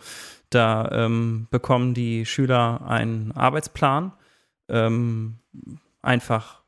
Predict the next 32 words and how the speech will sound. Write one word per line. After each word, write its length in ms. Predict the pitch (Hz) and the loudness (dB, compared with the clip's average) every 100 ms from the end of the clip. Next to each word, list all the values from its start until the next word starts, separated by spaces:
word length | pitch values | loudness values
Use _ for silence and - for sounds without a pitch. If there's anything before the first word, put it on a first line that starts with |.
| - | -14
in, 400 | - 110 113 120 | -4 -4 -4 -6
also 420 | - 120 117 - 175 _ _ _ | -8 -10 -10 -14 -18 _ _ _
Zettel 380 | - 143 185 185 - 165 - | -2 0 0 -2 0 0 0
<laughs> 360 | - - - - | -8 -18 -18 -2
sozusagen, 680 | 156 156 147 151 151 165 - - - - | 0 2 2 4 2 -2 -8 -18 -20 -8
äh, 100 | - | 0
analoge 840 | 120 - 131 123 135 151 156 143 - | 2 4 2 2 2 2 2 2 2
Arbeitsblätter 840 | 135 143 139 - 123 131 - 139 | 2 2 -2 -6 -4 -4 0 0
und 140 | 123 123 | 0 0
Arbeitspläne. 760 | 127 135 - - 143 147 156 - - - - | 0 0 -4 -2 0 2 -2 -6 -20 -20 -20
Und, 540 | - 135 131 131 127 - | 0 2 4 2 0 0
ähm, 560 | 135 127 127 123 123 123 | 2 2 2 0 -2 0
dann 560 | 131 127 127 127 127 135 131 | 2 2 0 0 -2 -2 -2
wissen 240 | 131 143 | 0 2
die 120 | 127 | 2
ganz 260 | 123 131 - | 2 0 0
genau, 460 | 135 123 127 143 131 | 2 2 2 0 0
welche 320 | 127 131 135 | 0 2 0
Aufgaben 480 | 123 - 127 123 123 | 0 0 0 0 -2
sie 180 | 127 123 | -2 0
an 100 | 120 | 0
welchem 280 | 120 123 | 0 -2
Tag, 480 | 117 120 117 - - - | -2 0 0 -2 -16 -6
ähm, 340 | 110 110 110 - | -4 -2 -6 -2
machen 480 | 120 - 165 175 - | -2 0 -2 -2 -2
müssen. 400 | 147 170 208 240 - - - _ - | 0 0 -2 -4 -8 -20 -20 _ -6
Und, 500 | 139 147 151 147 - | 0 2 0 -2 -4
äh, 320 | - 165 156 | -2 0 2
dann 180 | 160 175 | 0 2
bearbeiten 380 | 180 143 107 | 2 2 0
die 80 | 107 | -4
das. 340 | 104 - - | -6 -8 -10